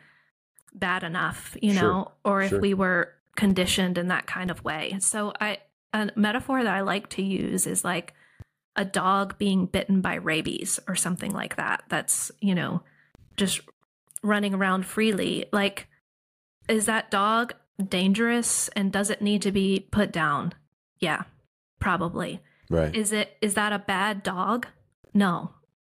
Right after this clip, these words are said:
Speaker 1: you know, like,
Speaker 2: Yeah.
Speaker 1: something happened
Speaker 2: Yeah.
Speaker 1: to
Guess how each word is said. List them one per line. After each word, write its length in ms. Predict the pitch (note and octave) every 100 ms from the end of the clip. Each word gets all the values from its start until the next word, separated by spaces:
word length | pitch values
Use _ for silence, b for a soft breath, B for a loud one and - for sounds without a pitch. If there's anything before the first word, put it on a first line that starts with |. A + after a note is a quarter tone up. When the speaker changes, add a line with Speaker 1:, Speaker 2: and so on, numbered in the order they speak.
| -
Speaker 1:
you 120 | A3+
know, 340 | G3 F#3 G#3+ -
like, 260 | G3 F#3+ -
Speaker 2:
Yeah. 80 | D#3+
Speaker 1:
something 380 | G#3+ G#3 G#3+ G3
happened 680 | - G3+ G#3 G3 F3+ F#3 G3 b b b _ -
Speaker 2:
Yeah. 200 | D#2 -
Speaker 1:
to 120 | -